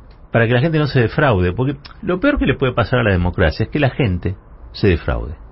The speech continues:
Que la gente deje de considerar la democracia como un territorio, este, consentido, integrador, inclusivo, y que simplemente la vea como un sistema,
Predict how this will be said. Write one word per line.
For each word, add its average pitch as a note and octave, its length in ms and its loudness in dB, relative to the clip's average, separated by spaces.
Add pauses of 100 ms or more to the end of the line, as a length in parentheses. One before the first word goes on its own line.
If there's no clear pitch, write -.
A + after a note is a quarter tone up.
(1500)
Que B2+ 100 4
la B2+ 80 6
gente E3 300 2
deje D#3 240 2
de B2 80 2
considerar G#2 380 0
la A2 40 4
democracia A2+ 800 2 (460)
como F#2 160 4
un G#2+ 100 2
territorio, G#2 880 2
este, C#2 840 0 (300)
consentido, C3 1040 2 (180)
integrador, F2+ 840 2
inclusivo, G#2+ 1040 -2 (360)
y B2+ 80 -4
que C#3+ 100 2
simplemente D#3+ 840 0
la A#2 160 2
vea C3 380 2
como G#2+ 320 -2
un G#2 60 -2
sistema, G2+ 760 0